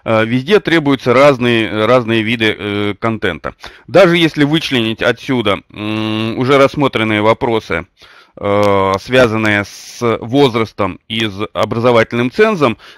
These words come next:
э, всё равно остаются различия. Э,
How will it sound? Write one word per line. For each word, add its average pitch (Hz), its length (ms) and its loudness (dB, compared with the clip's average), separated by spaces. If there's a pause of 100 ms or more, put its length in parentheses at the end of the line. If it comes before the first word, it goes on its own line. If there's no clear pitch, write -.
э, 110 200 2
всё - 140 -4
равно 175 220 4
остаются 143 440 2
различия. 113 540 -2 (1000)
Э, 123 420 4